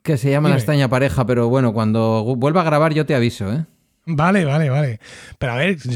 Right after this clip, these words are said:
Speaker 2: no hace tanto tiempo, sí grabamos, hemos, hemos grabado durante todo esto, ¿no? ¿O
Speaker 1: No,
Speaker 2: qué?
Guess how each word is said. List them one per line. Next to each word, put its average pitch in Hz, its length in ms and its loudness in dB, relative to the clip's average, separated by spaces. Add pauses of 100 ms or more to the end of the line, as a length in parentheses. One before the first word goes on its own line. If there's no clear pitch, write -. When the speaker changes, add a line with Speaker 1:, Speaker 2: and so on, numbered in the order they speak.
Speaker 2:
no 123 120 0
hace 156 160 -2
tanto 202 260 0
tiempo, 123 220 -4
sí 135 120 -4
grabamos, 123 340 0
hemos, 151 240 0
hemos 151 180 2
grabado 139 320 0
durante 113 300 -4
todo 107 240 -4
esto, - 220 -8
¿no? 113 220 -2
¿O 190 40 -4
Speaker 1:
No, 135 160 -2
Speaker 2:
qué? 117 80 -8